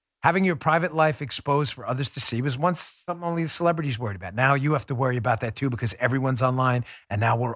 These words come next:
all public figures. To keep my data private when I go online, I use and have used ExpressVPN. They've been a sponsor forever. It's a great company. There are hundreds of data brokers out there. Their only business is buying, selling,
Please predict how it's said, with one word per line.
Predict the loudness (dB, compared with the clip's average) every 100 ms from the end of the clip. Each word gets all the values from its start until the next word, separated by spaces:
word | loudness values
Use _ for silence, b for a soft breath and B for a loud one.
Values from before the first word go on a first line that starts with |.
| -2
all | -2 -2 -6 -14 _ _
public | -4 -4 -8
figures. | -12 -14 -18 _ b b b b
To | -4
keep | 0 2
my | 4 4
data | 4 2 2 0
private | 2 4 4 2 -2
when |
I | -2
go | -2 2
online, | 2 4 4 4 2 -6 0
I | 2 4
use | 2 -2 -2
and | 0 2
have | 4 4 0
used | -6 -8 -8
ExpressVPN. | -8 -2 -2 -2 -6 -6 -6 -6
They've | -6
been | -6
a | -6
sponsor | 0 0 0 -2
forever. | -2 -2 0
It's | -4
a | -6
great | -6 -2
company. | -2 -4 -8
There | -6
are |
hundreds | -6 0 0 0 -2
of | -2
data | 0 0
brokers | 2 0 0 0
out | 2 2
there. | 0
Their | 0
only | 2 4 2
business | 0 0 -2 -6 b b
is | -2 2
buying, | 4 4 2
selling, | 2 2 2